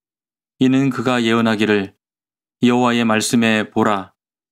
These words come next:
내가 이 성을 바벨론 왕의 손에 넘기리니 그가 차지할 것이며, 유다 왕 시드기야는 갈대아인의 손에서 벗어나지 못하고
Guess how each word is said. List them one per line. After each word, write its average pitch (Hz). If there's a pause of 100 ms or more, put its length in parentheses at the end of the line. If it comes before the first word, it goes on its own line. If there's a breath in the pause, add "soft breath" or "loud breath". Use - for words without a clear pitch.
(260)
내가 123
이 123
성을 123
바벨론 127
왕의 117
손에 123
넘기리니 110 (300)
그가 117
차지할 135
것이며, 107 (840)
유다 127
왕 127
시드기야는 117
갈대아인의 120
손에서 120
벗어나지 117
못하고 110